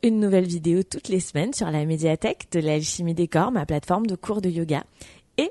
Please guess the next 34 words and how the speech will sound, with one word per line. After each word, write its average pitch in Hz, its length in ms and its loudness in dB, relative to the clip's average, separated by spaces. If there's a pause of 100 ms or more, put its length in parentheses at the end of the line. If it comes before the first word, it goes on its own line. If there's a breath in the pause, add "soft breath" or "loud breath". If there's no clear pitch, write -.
je - 120 -12
te 208 100 0
prépare 196 560 0
pour - 160 -14
cette - 180 -2
année 165 500 -2
des 175 180 0
programmes 226 560 0
de 208 100 0
yoga 170 320 2
en 202 80 2
ligne 185 240 -2
sur 165 160 -6
des 165 120 0
thématiques 247 800 -4
originales. 233 640 4 (420 loud breath)
On 208 120 4
commence 196 580 2
ce - 220 -2
premier 196 360 -2
trimestre 175 640 -6
avec 185 420 -2 (440 loud breath)
un 165 140 2
programme 208 480 0
fait 302 180 -6
en 180 200 -2
collaboration 214 720 0
avec 185 240 -4
une 151 180 -4
psychologue 180 800 -2
autour 254 360 -2
du 190 220 -8
burn-out, 202 840 -2
yoga 180 440 0